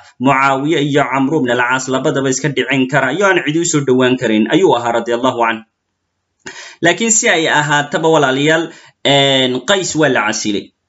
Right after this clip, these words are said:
Qays waa la casilay. Qays isagu markii ugu horreysay wuxuu, een, intaan la magacaabin waxa haystay meesha oo inqilaabsanay, oo ninkii ugu horreeya inqilaabay nin la odhan jiray Maxamed ibnu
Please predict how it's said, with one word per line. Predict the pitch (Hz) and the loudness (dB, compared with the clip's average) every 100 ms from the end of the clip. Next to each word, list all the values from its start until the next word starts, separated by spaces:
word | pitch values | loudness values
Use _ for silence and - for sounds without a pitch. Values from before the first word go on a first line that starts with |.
| _ _ _ - | _ _ _ -2
Qays | 175 190 180 | 0 0 2
waa | 156 | 0
la | 127 123 | 2 -2
casilay. | 135 151 165 170 | -2 -2 -2 -2
Qays | 214 190 | -4 -2
isagu | 165 165 202 | -2 -2 -2
markii | 202 202 196 | 0 -2 -2
ugu | 190 | 0
horreysay | 202 160 156 151 | 2 2 2 4
wuxuu, | 175 180 160 156 139 - | 4 4 4 4 2 -2
een, | 160 147 147 | -2 2 4
intaan | 151 185 185 | 2 2 0
la | 160 | 0
magacaabin | 151 143 143 156 156 180 | 0 0 0 0 0 -2
waxa | 175 143 | -2 -2
haystay | 147 143 - | -2 -2 -2
meesha | 165 160 156 143 135 | 0 2 0 0 2
oo | 127 135 | 2 2
inqilaabsanay, | 135 127 135 135 131 139 151 151 | 0 0 0 0 0 0 0 -2
oo | - 143 | 0 2
ninkii | 165 190 175 | 4 2 0
ugu | 175 175 | 0 0
horreeya | 147 147 139 - - - - | 2 0 0 -4 -14 -20 -12
inqilaabay | - 139 139 135 151 165 | -4 -2 0 0 2 2
nin | 160 | 4
la | |
odhan | 147 143 | 4 2
jiray | 151 135 | 0 0
Maxamed | 131 151 135 127 | 0 0 -2 -4
ibnu | 120 117 117 | -2 0 0